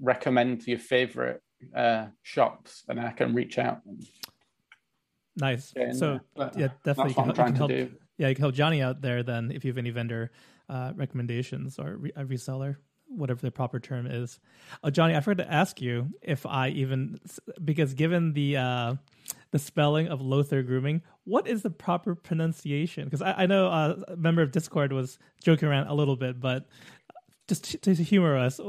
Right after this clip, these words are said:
Speaker 2: how should that be p-, properly pronounced?
Speaker 1: Well, he was talking about a Norwegian thing called Oystein, and, like, the
Speaker 2: Oh,
Speaker 1: O
Speaker 2: right, right.
Speaker 1: is different in the different Nordic countries.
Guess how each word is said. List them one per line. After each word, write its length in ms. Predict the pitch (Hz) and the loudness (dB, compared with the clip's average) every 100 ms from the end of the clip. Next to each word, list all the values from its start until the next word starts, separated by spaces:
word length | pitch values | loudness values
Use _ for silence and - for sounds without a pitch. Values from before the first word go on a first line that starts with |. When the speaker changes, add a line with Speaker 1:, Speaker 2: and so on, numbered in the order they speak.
| 202 | -4
Speaker 2:
how 200 | 185 208 | 2 6
should 200 | 196 165 | 8 8
that 160 | 160 147 | 4 2
be 260 | 151 143 | 2 2
p-, 220 | 143 - - - | 0 -8 -16 -2
properly 380 | 185 160 151 143 | 0 2 0 0
pronounced? 500 | 143 127 139 - _ _ _ _ _ _ - | -2 -4 -8 -10 _ _ _ _ _ _ 2
Speaker 1:
Well, 380 | 147 143 - - | 4 4 0 -6
he 180 | 143 170 | 2 4
was 180 | 175 - | 4 4
talking 280 | 143 139 131 | 2 4 4
about 360 | 113 120 - - - _ 139 | 6 6 4 -8 -20 _ -8
a 100 | 139 | 0
Norwegian 600 | 127 127 131 135 139 117 | 2 2 0 -2 -6 -4
thing 260 | 123 117 | -2 -4
called 340 | 113 113 113 - | -4 -4 -4 0
Oystein, 760 | 120 127 127 - 113 110 113 117 _ _ - | 2 2 0 -2 0 0 -4 -12 _ _ -2
and, 200 | 123 120 | 2 4
like, 520 | 120 120 - 131 - - - _ _ 123 - | 4 4 0 -14 -18 -20 -20 _ _ -12 4
the 140 | 131 147 | 6 6
Speaker 2:
Oh, 140 | 147 | 6
Speaker 1:
O 180 | 139 127 | 6 6
Speaker 2:
right, 120 | 123 | 2
right. 180 | 131 - _ _ - | -2 -10 _ _ -4
Speaker 1:
is 180 | 151 135 | -4 -4
different 460 | - 165 - 151 123 | -2 -2 -2 -4 -2
in 120 | 123 | -2
the 80 | 117 | -2
different 420 | 135 135 120 117 | -2 -2 -4 -2
Nordic 440 | 117 120 117 117 | 4 4 4 -2
countries. 720 | - 123 117 - 131 139 - | -4 -4 -4 -4 -6 -6 -16